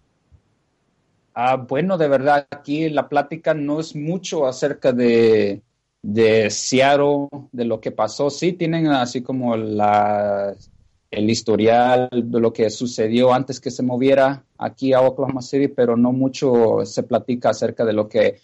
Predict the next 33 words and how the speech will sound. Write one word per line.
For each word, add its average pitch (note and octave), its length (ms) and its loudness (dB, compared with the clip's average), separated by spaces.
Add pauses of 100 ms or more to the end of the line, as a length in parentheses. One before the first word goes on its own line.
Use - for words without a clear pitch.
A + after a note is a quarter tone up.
(280)
sucedió, C3 800 4
todo C3 260 2
lo C3 160 0
histórico B2+ 580 -4
allá A#2 200 2
en B2 80 -4
Seattle, B2 380 0
mucho B2 260 -2
más A#2+ 260 0
a, G#2 220 -2 (500)
de, A#2+ 300 -2
dedicado B2+ 640 2
aquí B2+ 580 -4
y A2 200 -6
poder, A2 720 0 (520)
eh, G2+ 420 -2 (220)
posiblemente A#2+ 640 4
brindar A2+ 340 2
un A#2+ 120 4
campeonato. A#2+ 640 0
No C3 140 0
sé C3 160 -2
cuándo B2+ 360 0
será B2+ 400 2
eso, F3 380 0 (180)
pero G2+ 420 -2
eso A2 480 2
es F#2+ 60 -6
lo A2 160 -4
que A2+ 120 -4
se G2+ 300 2
platica A#2+ 540 0
aquí. A2+ 320 -4